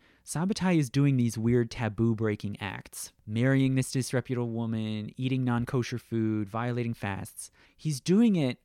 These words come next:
because this is the final stage of the redemption." And he went back to Kabbalah and the idea of tikkun, where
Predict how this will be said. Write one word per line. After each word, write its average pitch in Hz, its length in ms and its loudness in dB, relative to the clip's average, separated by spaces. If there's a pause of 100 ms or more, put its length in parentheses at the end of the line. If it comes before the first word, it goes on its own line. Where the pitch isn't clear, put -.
because 131 440 -2
this 139 340 2
is 208 160 -2
the 156 100 -2
final 135 360 2
stage 117 520 0
of 110 260 -4
the 113 60 -4
redemption." 110 680 -4 (200)
And 127 240 2
he 131 360 -2 (200)
went 180 220 0
back 175 220 0
to 143 100 -2
Kabbalah 107 680 -2
and 104 160 -2
the 110 100 -2
idea 107 220 -2
of 98 80 -6
tikkun, - 500 -6 (280)
where 120 440 2